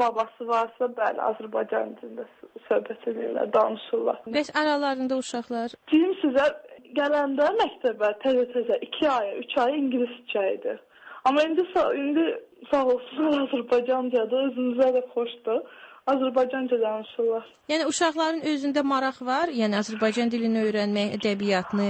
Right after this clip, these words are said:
Speaker 2: mədəniyyətini?
Speaker 1: Çox, hədsiz dərəcə maraq var. Əsasən onlar nəyə maraq göstərirlər? Mən on bir yaşından yuxarı uşaqlardan danışıram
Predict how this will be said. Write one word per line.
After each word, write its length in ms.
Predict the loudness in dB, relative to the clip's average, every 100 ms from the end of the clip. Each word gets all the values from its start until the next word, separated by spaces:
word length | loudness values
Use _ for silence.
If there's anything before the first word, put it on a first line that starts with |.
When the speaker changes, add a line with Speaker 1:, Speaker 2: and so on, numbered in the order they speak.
| 0
Speaker 2:
mədəniyyətini? 800 | 0 0 0 0 -2 -2 -2 -2 -4 -10 0
Speaker 1:
Çox, 380 | 4 4 4 -2 -18 _ _ _ -4
hədsiz 480 | -4 -4 -6 -6 0
dərəcə 340 | 2 0 0 0
maraq 400 | 2 2 0 0
var. 240 | 0 0 -4
Əsasən 560 | 0 0 0 0 -2 2
onlar 240 | 2 4 2
nəyə 180 | 0 2
maraq 400 | 0 0 -2 -2
göstərirlər? 880 | -2 -2 -2 -4 -2 0 2 2 2 2
Mən 160 | 0 -6 -20 -18 -18 -10 0 0
on 160 | 2
bir 160 | -2 0
yaşından 420 | 0 -2 -4 -2 -2
yuxarı 380 | 2 2 2
uşaqlardan 640 | 0 -2 2 0 0 -2 0
danışıram 480 | 0 0 -2 0